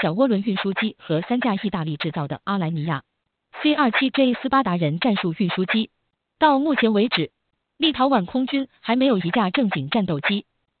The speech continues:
唯一可能有战斗力的就是两架俄式米负十七直升机。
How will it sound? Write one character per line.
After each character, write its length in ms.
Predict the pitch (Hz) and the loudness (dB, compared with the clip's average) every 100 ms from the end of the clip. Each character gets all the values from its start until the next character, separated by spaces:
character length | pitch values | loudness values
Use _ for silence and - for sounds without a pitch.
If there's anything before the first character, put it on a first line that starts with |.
| _ | _
唯 180 | 240 294 | 0 2
一 140 | 320 | 2
可 140 | 311 196 | 0 0
能 200 | 185 240 | 2 2
有 180 | 202 160 | 2 2
战 180 | 285 | 0
斗 140 | 226 202 | 2 0
力 160 | 214 | 0
的 160 | 165 135 _ | -2 -6 _
就 160 | 254 | 0
是 140 | 220 208 | 2 0
两 180 | 156 143 | -2 0
架 220 | 220 175 | 0 0
俄 160 | 160 | -2
式 160 | 196 254 | 0 0
米 180 | 185 143 | 0 -2
负 160 | 220 | -2
十 160 | 190 180 | -2 -2
七 180 | - 247 | -2 -2
直 140 | 160 | -2
升 220 | 156 190 | -2 -2
机。 220 | 202 208 | -2 -4